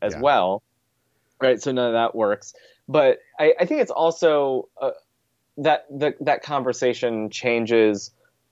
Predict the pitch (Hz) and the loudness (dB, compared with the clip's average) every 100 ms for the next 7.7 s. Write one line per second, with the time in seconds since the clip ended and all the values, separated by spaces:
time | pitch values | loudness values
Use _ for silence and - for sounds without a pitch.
0 | - 131 123 120 117 110 107 - 107 101 | 2 4 4 4 4 4 2 2 2 2
1 | 95 - 147 - 143 120 110 - _ _ | 0 0 0 2 2 2 0 -6 _ _
2 | - 123 131 110 98 - 139 131 113 - | -2 2 4 2 -2 -4 0 2 0 -4
3 | - 120 95 98 113 - 127 117 123 120 | -16 -10 -8 -8 -10 -6 -2 0 0 0
4 | 117 - 117 110 - 113 104 _ _ _ | -2 0 0 0 -4 -4 -4 _ _ _
5 | - 147 165 160 139 135 123 113 135 117 | -4 2 4 6 6 4 4 0 0 0
6 | 110 110 _ _ _ _ 135 139 123 127 | 0 -4 _ _ _ _ 0 2 2 2
7 | 127 123 208 170 127 123 131 | 2 2 2 4 4 2 -2